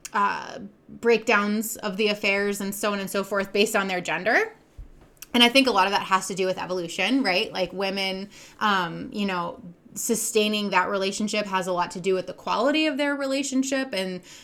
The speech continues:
their emotions and their connection. Whereas men, you know, from a biological standpoint, they're much more interested in making sure that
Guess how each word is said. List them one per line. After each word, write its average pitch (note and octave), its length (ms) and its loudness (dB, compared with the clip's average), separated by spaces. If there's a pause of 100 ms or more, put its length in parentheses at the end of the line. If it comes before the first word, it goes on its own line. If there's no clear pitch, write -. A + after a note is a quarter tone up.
(120)
their F3 200 0
emotions C4+ 640 4
and F3+ 180 -4
their E3 420 -8
connection. C4+ 680 0 (280)
Whereas F#3 460 0
men, G3+ 460 2
you G3 140 -4
know, F#3 220 -2
from F#3 240 -4
a F3 80 -2
biological F3 640 -2
standpoint, F3 800 -6 (460)
they're G3 180 0
much G3+ 440 -4
more G#3 160 0
interested G3+ 800 -2
in F#3+ 480 -4
making F#3+ 300 -2
sure F#3+ 300 -2
that E3+ 380 0